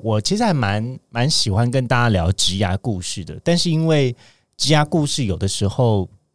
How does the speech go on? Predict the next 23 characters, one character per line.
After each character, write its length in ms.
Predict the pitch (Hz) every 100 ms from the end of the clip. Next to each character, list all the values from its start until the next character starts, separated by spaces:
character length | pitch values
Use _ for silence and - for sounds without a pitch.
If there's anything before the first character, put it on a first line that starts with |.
| -
可 160 | 131 101
能 220 | 104 117
对 180 | 180 117
于 240 | 101 98
有 160 | 107 110
一 40 |
些 180 | 123 131
听 180 | 127 117
众 160 | 120
来 200 | 95 82
说 420 | 90 - 90 87 90
就 140 | 117
是 80 | 120
蛮 240 | 101 87
random 440 | 92 98 92 101 - -
的， 100 | - _ _
就 100 | 135
是 60 | 143
他 160 | 175
没 80 | 196
有 60 | 135
办 200 | 156 120
法 260 | 85 71